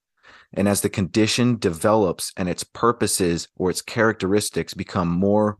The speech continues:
well-defined, it begins to demand more time of the individual. There's a certain amount of tension, struggle between the normal personality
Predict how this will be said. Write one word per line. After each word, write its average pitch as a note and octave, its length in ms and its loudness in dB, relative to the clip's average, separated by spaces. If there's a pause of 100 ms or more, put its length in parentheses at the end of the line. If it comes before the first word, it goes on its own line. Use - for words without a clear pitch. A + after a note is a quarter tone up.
well-defined, G2 960 -2 (340)
it F2+ 120 -8
begins G#2+ 340 0
to A#2 100 -4
demand G2 460 0
more F#2+ 240 0
time G2+ 440 -4
of C#2+ 120 -6
the D#2+ 140 -6
individual. C#2 720 -6 (580)
There's F2 140 0
a F2 60 0
certain G#2 280 2
amount G2+ 180 4
of - 100 -8
tension, F2 600 -4 (180)
struggle E2 760 -2 (140)
between F#2+ 380 -2
the F2+ 80 -2
normal G2+ 400 0
personality F#2+ 960 -2